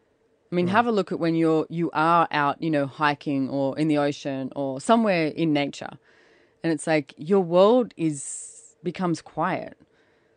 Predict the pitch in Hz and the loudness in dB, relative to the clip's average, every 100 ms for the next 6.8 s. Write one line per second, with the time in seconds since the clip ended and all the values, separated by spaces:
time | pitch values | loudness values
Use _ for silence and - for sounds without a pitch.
0 | _ _ _ _ _ _ _ - 160 156 | _ _ _ _ _ _ _ -6 -4 0
1 | 156 160 165 170 170 160 156 160 151 147 | -2 0 2 2 2 2 2 2 4 4
2 | 143 156 165 170 156 160 - 139 - 170 | 2 0 0 0 -2 -4 -6 -8 -8 -6
3 | 165 151 147 139 135 165 170 160 151 135 | -2 -2 -2 -4 -6 -6 -6 -6 -4 -2
4 | 131 131 143 - 208 185 156 - 240 156 | -4 -6 -8 -6 -4 -2 -4 -4 -6 -8
5 | - 170 - 170 - 165 220 151 - 165 | -8 -8 -8 -8 -6 2 2 2 -2 -4
6 | 139 147 202 202 196 - _ | -2 -4 -2 2 2 0 _